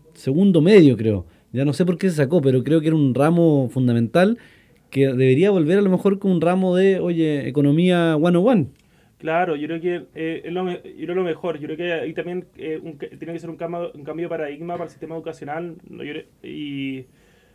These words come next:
Speaker 2: un poco eso. También a mí me tocó educación cívica, nos enseñaban a ser buen ciudadano y a,
Speaker 1: Sí.
Speaker 2: a vivir en sociedad.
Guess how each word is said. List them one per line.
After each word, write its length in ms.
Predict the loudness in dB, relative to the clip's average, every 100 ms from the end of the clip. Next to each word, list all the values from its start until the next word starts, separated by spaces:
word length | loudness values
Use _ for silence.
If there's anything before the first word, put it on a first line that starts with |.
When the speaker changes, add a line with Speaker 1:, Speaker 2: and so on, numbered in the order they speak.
| -14
Speaker 2:
un 120 | -10
poco 200 | -6 -2
eso. 280 | -2 -4 -8
También 240 | -10 -6 -4
a 80 |
mí 60 | -2
me 60 | -2
tocó 180 | 0 0
educación 320 | 0 -2 -6
cívica, 320 | -6 -6 -6
nos 140 | -6
enseñaban 220 | -10 -10 -8
a 40 |
ser 160 | -8 -6
buen 180 | -6
ciudadano 480 | -4 0 2 2 2
y 80 | 0
a, 120 | 0
Speaker 1:
Sí. 180 | 4 4
Speaker 2:
a 60 | 4
vivir 160 | 0 -2
en 60 |
sociedad. 560 | -4 -10 -6 -2 -4 -4